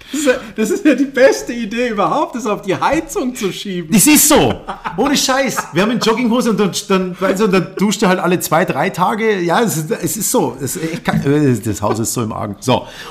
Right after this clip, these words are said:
Speaker 2: Und jetzt hab ich mich bei Zwift angemeldet, hab mir so eine, so eine Rolle gekauft und schwitze jetzt im Raum, fahr mit Freunden, hab richtig Spaß. Das mach ich solo.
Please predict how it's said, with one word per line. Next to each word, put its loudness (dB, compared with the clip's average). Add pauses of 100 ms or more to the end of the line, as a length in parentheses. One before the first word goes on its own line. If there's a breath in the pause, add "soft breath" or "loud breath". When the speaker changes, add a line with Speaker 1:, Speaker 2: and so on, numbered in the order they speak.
Speaker 2:
Und 4
jetzt 4
hab -2
ich -2
mich 0
bei -2
Zwift -6
angemeldet, -8
hab -6
mir -2
so -4
eine, -2
so -8
eine -2
Rolle -2
gekauft -12 (260 loud breath)
und -4
schwitze -2
jetzt -6
im -4
Raum, -6
fahr -6
mit -8
Freunden, -10 (260 loud breath)
hab -12
richtig -4
Spaß. -6
Das -10
mach 0
ich -4
solo. -2